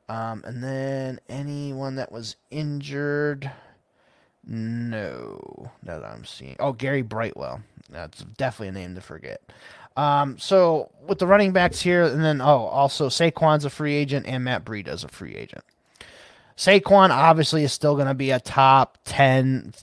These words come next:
dynasty running back wherever he lands. So Barkley you're keeping. Matt Breida, he's gonna be,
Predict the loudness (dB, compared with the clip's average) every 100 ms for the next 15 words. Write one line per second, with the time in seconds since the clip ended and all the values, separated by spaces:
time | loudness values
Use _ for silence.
0 | -4 0 0 -2 -4 -6 -4 -6 -6 -4
1 | -2 -4 -4 -4 -4 -6 -8 -8 -8 -8
2 | -8 -8 -8 -6 -4 -6 -10 -20 -20 -20
3 | _ 2 4 4 0 -4 -6 -8 -8 -6
4 | -4 0 0 -2 -6 -10 -4 0 2 0
5 | -2 -12 _ _ _ _ _ _ _ -20
6 | -20 -20 _ -8 -2 0 0 -2 -6 -6
7 | -6 -6 -6 -6 -8